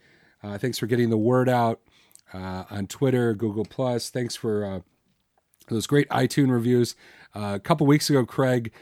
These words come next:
I shared about a guy who put in his iTunes review that, uh, he started, uh, listening to the show,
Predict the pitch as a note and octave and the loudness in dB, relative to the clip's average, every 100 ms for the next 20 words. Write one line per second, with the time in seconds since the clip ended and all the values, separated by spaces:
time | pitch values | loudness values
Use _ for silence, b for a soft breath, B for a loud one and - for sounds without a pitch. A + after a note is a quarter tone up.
0 | b b G#2+ A2 - B2+ B2 A#2+ A2 A#2 | b b -8 -6 -4 -2 -2 -2 -2 0
1 | A#2 G#2+ A2 A2+ A2+ A#2+ - b b b | 0 0 -2 -2 0 -2 -4 b b b
2 | - - B2 A2+ - D3 D3+ C3+ A#2+ C3 | -10 -2 0 0 4 4 6 4 2 2
3 | D#3 - C#3 A#2+ G#2 A2 G#2 A2+ A#2+ A2 | 2 2 0 0 0 -2 2 2 4 0
4 | G#2 b b b b b - G#2+ G#2 G#2 | -2 b b b b b -10 -6 -4 -4
5 | - - B2+ - - C3 C#3+ C3+ B2 A2+ | -6 -6 -4 -2 2 4 6 4 4 2
6 | G#2+ G#2 B2+ - C#3 C3+ A#2+ A#2 - B2+ | 0 0 0 2 2 2 2 -2 -2 -2
7 | B2 C3+ C#3+ | 0 0 -2